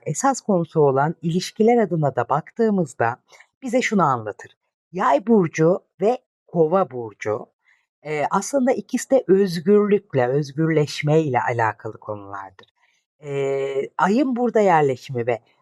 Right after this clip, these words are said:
aynı zamanda Güneş'in de, e, Kova burcunda yerleşimi kişinin özgürlük alanlarına son derece düşkün olduğunu, kısıtlamalara, sınırlamalara gelemeyen biri olduğunu da bize anlatır.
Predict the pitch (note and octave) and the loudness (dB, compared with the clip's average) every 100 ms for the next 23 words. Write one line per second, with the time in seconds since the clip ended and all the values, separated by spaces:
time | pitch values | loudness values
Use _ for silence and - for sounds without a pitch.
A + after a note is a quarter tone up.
0 | - D3+ G3+ A#3 G3 D#3+ C3+ B2 A2+ - | -8 -4 0 2 2 0 -2 0 -2 -2
1 | A2+ C3 - A#3+ B3 A3 A3 - _ _ | -6 -4 -4 -2 2 2 0 -6 _ _
2 | - C#3 C3+ C3 C3 B2+ D3+ D3+ A#3 B3 | -12 -6 -2 0 2 0 2 2 2 2
3 | F#3+ D3+ C3+ A#2+ A#2 A2+ - A2 A#2 - | 0 0 2 2 0 -4 -8 -12 -12 -12
4 | _ _ _ - A#3 B3 G#3 G#3 G#3 E3+ | _ _ _ -10 -4 0 0 0 -2 0
5 | F3 D3+ - F#3+ A3 - F3+ D#3 C#3 B2 | 0 0 0 2 0 0 0 2 0 -2
6 | B2 B2+ D3+ F3+ - F3 G#3 G#3 F3 D#3 | -2 -2 -2 -4 -2 0 2 2 2 2
7 | F3 F3+ C3+ - - F3 C3+ A#2 - G#2 | 0 -2 -4 -8 -2 0 0 -2 -6 -12
8 | G2+ G2+ A#2+ _ - _ _ - - F3+ | -10 -14 -14 _ -20 _ _ -12 -10 -4
9 | F3 E3 E3 D3+ C#3+ C#3 C#3 - C#3+ D3+ | 0 2 2 2 4 2 -2 -4 2 2
10 | D3+ C#3 C3+ C3+ C3+ C#3 F3+ D3+ D3 E3+ | 2 0 0 2 2 0 0 2 2 2
11 | C#3 A#2+ A#2 D3 F3 B2+ C3 A#2 A#2 A2+ | 2 -2 0 2 2 0 -4 -4 -8 -6
12 | A#2 D#3+ E3 F3 C3 G#2+ - - | -4 -2 2 2 0 -4 -20 -20